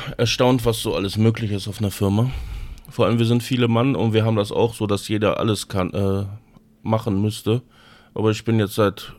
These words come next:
vier Jahren immer in derselben Position und mache immer dieselbe Arbeit. Also, mm. Gut, ich kann verstehen, dass man mich nicht in die Elektroabteilung,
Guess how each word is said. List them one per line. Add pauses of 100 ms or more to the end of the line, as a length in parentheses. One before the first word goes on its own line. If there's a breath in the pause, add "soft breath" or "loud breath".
vier
Jahren
immer
in
derselben
Position
und
mache
immer
dieselbe
Arbeit.
Also,
mm. (1600 loud breath)
Gut,
ich
kann
verstehen,
dass
man
mich
nicht
in
die
Elektroabteilung,